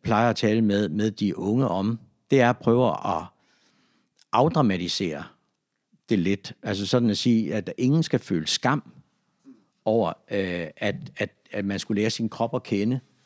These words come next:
og det var en del af det. Øhm, og, øh, jeg, øh, synes ikke, nogen skal føle skam, øh, over onani.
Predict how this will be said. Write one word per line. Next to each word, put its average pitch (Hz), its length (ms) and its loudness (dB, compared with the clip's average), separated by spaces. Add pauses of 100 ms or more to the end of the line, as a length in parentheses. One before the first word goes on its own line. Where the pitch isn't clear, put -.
(120)
og 110 200 -8
det 123 100 0
var 110 80 0
en 95 100 -4
del 113 300 0
af 110 220 2
det. 95 180 0 (720)
Øhm, 90 580 -2 (1400)
og, 110 280 4
øh, 95 220 2 (180)
jeg, 123 420 0 (680)
øh, - 200 -10 (360)
synes - 280 0
ikke, 135 180 2
nogen 135 240 4
skal 131 160 0
føle 85 260 -2
skam, - 440 -2 (440)
øh, 90 340 0 (100)
over 90 500 0
onani. 92 500 0